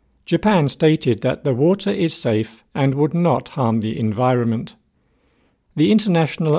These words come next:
Atomic Energy Agency, I A E A, said the water meets with international safety standards.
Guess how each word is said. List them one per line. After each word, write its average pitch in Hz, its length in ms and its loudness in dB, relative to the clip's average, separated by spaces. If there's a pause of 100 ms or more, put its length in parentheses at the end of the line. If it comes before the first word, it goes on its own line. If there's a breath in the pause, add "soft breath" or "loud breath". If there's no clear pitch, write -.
Atomic 143 420 0
Energy 175 440 0
Agency, 113 800 -2 (100)
I 139 160 0
A 139 220 -2
E 127 460 -2
A, 156 340 0 (340 soft breath)
said 147 280 0
the 160 80 4
water 208 380 2
meets 170 480 0
with 123 220 0
international 127 720 -2
safety 139 420 2
standards. 117 680 -2